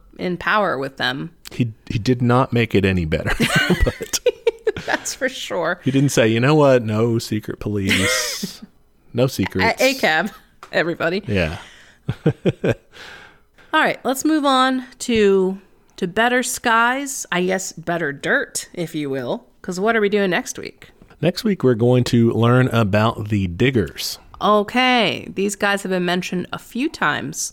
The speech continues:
Speaker 1: on the pod with, uh, our witchcraft episode and our, a little bit with William Morris, too.
Speaker 2: There's a lot to look at with this kind of weird intersection of Christianity and the left. So I, w-,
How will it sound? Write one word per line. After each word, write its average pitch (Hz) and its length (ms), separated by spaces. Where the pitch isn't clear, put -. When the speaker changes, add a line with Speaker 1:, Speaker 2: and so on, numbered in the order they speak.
Speaker 1:
on 147 160
the 143 80
pod 143 520
with, - 260
uh, 139 340
our 139 140
witchcraft 214 580
episode 185 800
and 147 220
our, 143 400
a 175 60
little 330 200
bit 226 220
with 180 180
William 185 260
Morris, 180 480
too. 165 360
Speaker 2:
There's 147 220
a 156 60
lot 123 220
to 127 80
look 117 220
at 120 200
with 113 160
this 101 160
kind 110 220
of 98 100
weird 110 200
intersection 101 640
of 95 120
Christianity 98 680
and 90 120
the 90 60
left. 92 500
So 87 840
I, 87 60
w-, 90 260